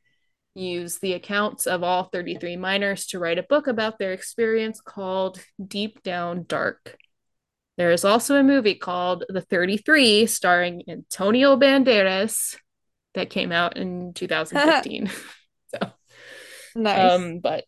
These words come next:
Speaker 1: they're still absolutely dealing from, like, with the fallout from all of this.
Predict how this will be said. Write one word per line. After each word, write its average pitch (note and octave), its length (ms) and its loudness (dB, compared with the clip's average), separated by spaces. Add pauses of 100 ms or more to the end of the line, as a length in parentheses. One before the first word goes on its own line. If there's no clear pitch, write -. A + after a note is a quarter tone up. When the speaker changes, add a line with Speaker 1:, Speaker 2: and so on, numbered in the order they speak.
Speaker 1:
they're F#3+ 220 2
still F#3+ 440 2 (100)
absolutely G#3 680 0
dealing G3+ 600 -2 (680)
from, F#3 560 -8
like, F3 180 -6
with F3 120 -8
the E3+ 80 -14
fallout - 580 -6
from - 380 -12
all - 160 -8
of B1 200 -10
this. - 420 -12